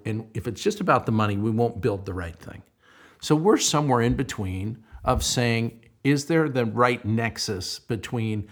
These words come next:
we do something that's good for the environment, that doesn't make it worse, makes it better than if we weren't here,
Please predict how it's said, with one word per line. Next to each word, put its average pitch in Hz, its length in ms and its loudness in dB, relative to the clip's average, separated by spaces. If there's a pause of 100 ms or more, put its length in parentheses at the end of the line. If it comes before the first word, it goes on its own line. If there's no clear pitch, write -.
(240)
we 110 260 0
do 113 300 0
something 123 440 0
that's 95 240 -6 (400)
good 117 240 0
for 131 160 -6
the 135 160 2
environment, 101 640 0 (360)
that 85 180 -6
doesn't 104 380 -4
make 120 220 -2
it 113 140 -4
worse, 107 340 0
makes 101 240 -8
it 101 140 -6
better 107 540 -4 (120)
than 110 120 0
if 104 140 -2
we 117 80 0
weren't 107 380 0
here, 90 400 -10